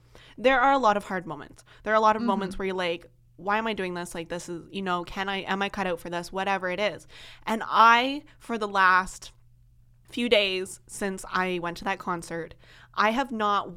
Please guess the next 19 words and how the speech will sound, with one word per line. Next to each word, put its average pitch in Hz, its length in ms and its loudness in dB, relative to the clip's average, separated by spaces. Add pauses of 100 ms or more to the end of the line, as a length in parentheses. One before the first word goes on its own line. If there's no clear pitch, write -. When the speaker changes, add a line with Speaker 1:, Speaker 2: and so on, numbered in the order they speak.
(160)
Speaker 1:
felt - 460 2
like 185 200 -4
I 180 200 2
have 175 200 -8
been 175 200 -6
working 170 400 -8
a 185 80 -10
single 196 760 -4 (240)
day. 165 380 -4 (260)
I've 185 140 -2
been 190 160 -4
putting 196 240 -4
in 180 140 -6
crazy 226 400 -2
hours, 170 440 4 (140)
and, 185 380 -4
like, 180 260 -4
I 180 140 -2
just, 180 260 -12